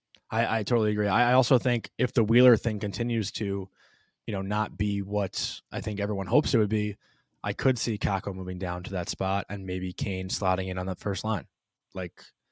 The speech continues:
they're gonna have to put up points, you know? Um, so I think that could be a possibility, but that's, like, a hypothetical, obviously. Next one from, and I, I laugh at this one every time.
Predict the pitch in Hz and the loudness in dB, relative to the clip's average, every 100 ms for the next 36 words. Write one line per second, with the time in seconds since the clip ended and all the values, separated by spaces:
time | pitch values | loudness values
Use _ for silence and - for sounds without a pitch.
0 | _ _ _ - 110 107 110 104 113 113 | _ _ _ 0 2 2 0 2 4 4
1 | - 123 - - - - 95 104 113 _ | 4 -2 -2 -10 -10 -8 -6 -4 -6 _
2 | 101 98 98 95 98 - 98 101 95 98 | -8 -4 -4 -6 -8 -4 -4 -4 -2 -2
3 | - 92 90 92 87 92 90 80 80 90 | -2 -6 -6 -4 -6 -4 -4 -2 -2 -2
4 | 87 92 92 95 - 98 90 90 90 90 | -2 -2 0 -2 0 -2 0 2 4 2
5 | 90 92 82 - - - _ _ - 135 | 2 0 0 -6 -20 -20 _ _ 0 4
6 | 139 - 143 139 - 127 120 117 - - | 6 8 8 6 6 8 8 4 -2 -8
7 | - - 101 85 - 85 95 92 85 87 | -8 -6 -4 -4 0 2 2 2 0 -4
8 | - 85 90 | -4 -2 -2